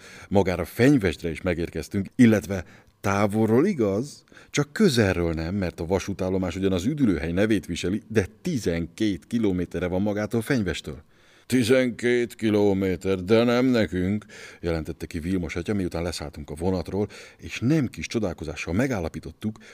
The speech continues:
hogy mindannyian meg vagyunk, sőt, még a csomagjaink közül sem veszett el egy sem. "Nem tizenkét kilométer? Hát mennyi?" gyanakodtam. "Öt. Pontosabban öt és fél."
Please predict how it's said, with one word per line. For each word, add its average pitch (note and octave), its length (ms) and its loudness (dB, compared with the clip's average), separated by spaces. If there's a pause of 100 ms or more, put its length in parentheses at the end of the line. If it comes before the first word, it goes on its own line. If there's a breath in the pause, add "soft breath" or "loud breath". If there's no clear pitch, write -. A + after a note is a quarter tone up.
(120)
hogy F#2+ 200 0
mindannyian G2+ 580 6
meg G#2 140 2
vagyunk, D3 220 4
sőt, - 680 0
még F#3 180 2
a G#3 60 4
csomagjaink F2+ 640 2
közül E2+ 280 -2
sem E2+ 200 -4
veszett E2 340 -6
el G2 200 -2
egy - 180 -6
sem. - 380 -12 (240)
"Nem G2 200 -2
tizenkét D3 400 -2
kilométer? F3+ 580 -4 (220)
Hát - 180 -4
mennyi?" F#2 340 2 (340)
gyanakodtam. D#2+ 560 -6 (140)
"Öt. - 440 -2 (460 soft breath)
Pontosabban E2+ 800 0
öt G#2+ 260 -2
és F#2+ 240 -2
fél." E2+ 320 -4